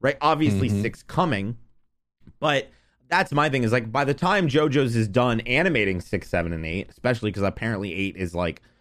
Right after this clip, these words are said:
Speaker 1: longer than part three, which is crazy. Um, like, I, then, then JoJo will be in that conversation of, like,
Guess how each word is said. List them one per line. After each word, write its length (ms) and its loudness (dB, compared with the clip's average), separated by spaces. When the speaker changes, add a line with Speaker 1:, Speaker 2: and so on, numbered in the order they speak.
Speaker 1:
longer 380 2
than 140 -2
part 240 -4
three, 200 -2
which 200 -8
is 80 -14
crazy. 400 -2
Um, 360 0
like, 220 2
I, 60 4
then, 500 0
then 440 2
JoJo 380 4
will 120 2
be 160 2
in 80 0
that 180 0
conversation 400 0
of, 80 -2
like, 200 -4